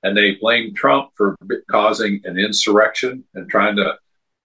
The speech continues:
destroy our, I'll use the word democracy, uh, which I don't like. It's a constitutional republic. By destroying our form of government, it's actually the people, the James Clapper, the F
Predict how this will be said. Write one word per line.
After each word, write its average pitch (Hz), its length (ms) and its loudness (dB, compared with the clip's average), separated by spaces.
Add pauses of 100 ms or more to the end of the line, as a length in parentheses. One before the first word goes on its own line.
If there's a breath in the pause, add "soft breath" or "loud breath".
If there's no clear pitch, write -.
(320)
destroy 117 680 2
our, 104 500 2 (800)
I'll 92 160 -4
use 101 180 0
the 98 80 -4
word 92 220 2
democracy, 92 800 -2 (500)
uh, 92 360 0
which 95 200 -2
I 92 80 4
don't 87 220 -2
like. 87 240 2
It's - 160 -12
a - 20 -14
constitutional 92 640 -4
republic. 85 480 -2 (500)
By 104 140 4
destroying 127 840 0
our 107 320 2
form 107 300 -2
of - 160 -6
government, 101 480 0 (480)
it's 101 260 -6
actually 117 800 0 (140)
the - 220 -6
people, 127 440 2
the 98 100 2
James 107 360 -2
Clapper, 107 580 2
the 90 180 -2
F 90 100 -4